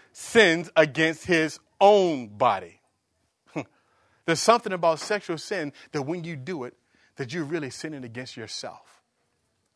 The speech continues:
your own body. You're hurting yourself. Young people, are you hearing me well? You hurt yourself. I don't care what, I don't care what they say at school.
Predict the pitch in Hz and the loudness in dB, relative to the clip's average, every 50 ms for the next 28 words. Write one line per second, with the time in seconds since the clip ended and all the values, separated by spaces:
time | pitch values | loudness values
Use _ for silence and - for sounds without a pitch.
0 | _ _ _ - 151 156 - - 147 151 151 143 135 120 123 117 - - - - | _ _ _ -8 -8 -6 -6 -4 -6 -6 -6 -6 -8 -10 -10 -10 -10 -12 -16 -18
1 | _ _ _ _ _ _ _ _ _ _ _ _ _ _ - 180 165 139 - - | _ _ _ _ _ _ _ _ _ _ _ _ _ _ -4 -4 -4 -4 -4 -8
2 | 170 180 180 170 160 156 143 139 127 - - - 160 131 - _ _ _ _ _ | -6 -6 -6 -6 -6 -8 -10 -10 -12 -12 -14 -16 -16 -16 -16 _ _ _ _ _
3 | _ _ _ _ _ _ _ _ _ _ _ _ _ _ _ _ _ _ _ _ | _ _ _ _ _ _ _ _ _ _ _ _ _ _ _ _ _ _ _ _
4 | _ _ _ _ _ _ _ _ _ _ _ _ _ _ - 147 165 165 147 - | _ _ _ _ _ _ _ _ _ _ _ _ _ _ -4 -4 -4 -4 -4 -8
5 | 151 143 123 127 131 139 139 139 143 147 139 135 139 131 131 139 131 117 95 - | -10 -8 -6 -6 -6 -6 -8 -6 -6 -6 -6 -8 -10 -12 -12 -10 -10 -10 -12 -14
6 | - - _ _ 143 143 127 113 - - 165 160 160 _ _ 139 135 123 - - | -20 -20 _ _ -12 -10 -10 -12 -12 -12 -12 -12 -14 _ _ -16 -16 -16 -16 -16
7 | - 151 - - - _ _ _ _ _ _ _ _ _ _ _ - - - 156 | -18 -18 -18 -18 -20 _ _ _ _ _ _ _ _ _ _ _ -14 -2 2 2
8 | 185 190 180 - - 220 214 202 185 180 165 - 160 180 202 202 185 - - 240 | 2 2 0 0 2 2 2 4 2 0 -2 0 0 0 0 -2 -4 -4 -2 -2
9 | 220 202 185 180 170 170 165 156 139 - - 147 131 117 107 - - _ 131 107 | 0 0 0 -4 -4 -4 -6 -8 -8 -8 -8 -8 -8 -8 -10 -12 -16 _ -16 -16
10 | 101 | -16